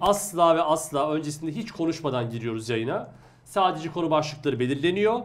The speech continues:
ve biz kendimiz hazırlanıyoruz bireysel olarak, sonra geliyoruz. Ama keyifli içerikler, biz işin güzel tarafında, eğlenceli tarafında olmak istiyoruz.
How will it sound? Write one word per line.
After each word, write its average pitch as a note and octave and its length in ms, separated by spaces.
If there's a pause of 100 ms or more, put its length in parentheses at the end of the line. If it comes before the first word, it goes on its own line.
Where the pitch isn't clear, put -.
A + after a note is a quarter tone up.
(420)
ve D#3 140
biz A#3+ 380
kendimiz F#3+ 460
hazırlanıyoruz F#3 600
bireysel B2+ 360
olarak, D#3 340
sonra D#3 240
geliyoruz. G2+ 380
Ama D#3+ 360 (360)
keyifli F#3 340
içerikler, G3 520
biz A#3 120
işin A#3+ 260
güzel A#3 320
tarafında, F#3+ 340
eğlenceli G3 420
tarafında E3+ 260
olmak D3+ 260
istiyoruz. C#3+ 480